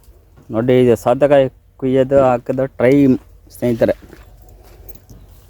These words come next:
ಸೌತೆಕಾಯಿ ಕುಯ್ತಾರಲ್ಲ, ಅದು ಟ್ರೈ ಇದು. ಹಾಕ್ಬಿಟ್ಟು ಆಟೋಗೆ ಹಾಕ್ತಾರೆ. ಆಟೋ ಒಂದು ಲೋಡ್ ಹೋಗಿದೆ, ಇನ್ನೊಂದು ಲೋಡ್ ಬರುತ್ತೆ.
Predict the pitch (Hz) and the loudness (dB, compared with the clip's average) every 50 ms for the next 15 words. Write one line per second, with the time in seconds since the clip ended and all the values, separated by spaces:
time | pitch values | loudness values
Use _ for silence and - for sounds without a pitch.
0 | - - - - - 123 113 127 139 135 123 - 127 120 - 120 117 123 127 151 | -20 -20 -20 -10 -6 -4 -2 -2 -2 -2 -2 -4 -6 -4 -2 -2 0 2 2 2
1 | 170 143 117 117 131 143 139 - - 123 135 147 139 131 104 - - - _ - | 2 0 0 -2 -2 -4 -4 -4 -2 0 2 2 0 0 -2 -6 -8 -10 _ -20
2 | - - - - - - - - - - - - - - - - 117 127 - - | -20 -20 -20 -20 -20 -20 -20 -20 -20 -20 -20 -20 -20 -10 -6 -4 -4 -4 -2 -4
3 | 151 147 151 143 123 110 113 131 123 123 120 - - 123 113 117 147 160 131 120 | -2 -2 0 0 0 0 -2 -2 -2 -2 -4 -4 -4 -4 -4 -4 -4 -2 -2 -2
4 | 131 - 156 143 135 135 123 127 135 143 135 127 139 147 135 127 113 104 147 - | -2 0 0 0 2 2 2 2 2 4 4 2 2 2 2 2 2 0 0 -2
5 | - - - - - - - - - - - - - - - - 113 127 143 147 | -6 -12 -20 -20 -20 -20 -20 -20 -20 -20 -20 -20 -20 -20 -12 -2 0 2 2 4
6 | 147 143 135 131 113 123 123 143 139 - - 120 | 4 2 2 0 0 0 0 0 0 0 -2 -2